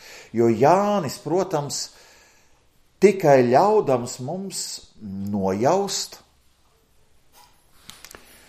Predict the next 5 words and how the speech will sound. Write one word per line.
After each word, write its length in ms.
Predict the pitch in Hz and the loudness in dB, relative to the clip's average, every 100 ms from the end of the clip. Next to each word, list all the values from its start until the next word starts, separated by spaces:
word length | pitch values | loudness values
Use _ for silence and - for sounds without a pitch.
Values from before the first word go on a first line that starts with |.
| _ - | _ -4
ļaudams 760 | 113 139 196 170 147 131 - | 6 8 8 8 6 4 -2
mums, 460 | 131 139 165 151 - - - _ _ - | -4 -4 -6 -6 -6 -8 -12 _ _ -10
e, 160 | - | -8
tā 180 | 107 131 | -4 -6
kā 240 | 131 120 | 0 2